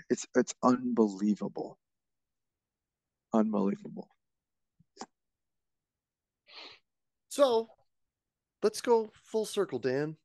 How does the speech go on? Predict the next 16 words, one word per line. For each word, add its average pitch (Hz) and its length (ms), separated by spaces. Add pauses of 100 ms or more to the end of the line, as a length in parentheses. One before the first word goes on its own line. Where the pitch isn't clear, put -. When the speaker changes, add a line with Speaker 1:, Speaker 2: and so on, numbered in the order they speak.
(400)
Speaker 1:
Mm-hmm. 143 140 (1200)
Speaker 2:
What 127 340 (140)
is 117 440
the 110 60
direction 104 760 (440)
that 107 160
this - 320 (1120)
industry 98 480
is 90 120
going 80 280 (3000)
in? - 80 (1120)
Speaker 1:
Where 120 300
is 113 140
it 107 120
going? 85 460 (480)
Um, 131 420